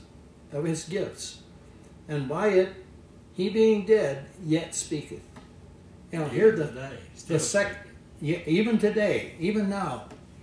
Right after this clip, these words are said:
Speaker 1: he, he, you know, it's not just talking about his blood crying out from the earth to God, but that too. But here his testimony is still being heard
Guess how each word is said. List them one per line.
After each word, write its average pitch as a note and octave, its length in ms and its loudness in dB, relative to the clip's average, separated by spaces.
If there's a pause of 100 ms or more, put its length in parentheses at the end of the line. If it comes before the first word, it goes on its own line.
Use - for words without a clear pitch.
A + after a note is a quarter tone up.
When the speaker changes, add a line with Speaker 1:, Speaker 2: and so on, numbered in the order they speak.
Speaker 1:
he, E3+ 160 -2 (140)
he, - 140 -10 (280)
you F3+ 120 -4
know, C#3+ 260 -2 (140)
it's - 80 -16
not A#3 260 -2
just F#3+ 200 -4
talking F#3 300 -2
about C#3 360 -4 (500)
his E3 220 2
blood D3+ 400 2
crying D#3 420 2
out D3+ 240 -2
from C#3 160 -4
the D3 140 0
earth C3+ 280 0 (300)
to D3 100 -2
God, A2 400 -6 (1120)
but D3 280 -2 (1700)
that E3+ 360 -4
too. A3 300 -6 (960)
But C#3+ 220 -4 (1300)
here A3 280 0
his F#3+ 300 -2
testimony D3+ 680 -2
is A#2 160 -8
still F#3 400 4
being E3 360 -4
heard B2+ 340 -6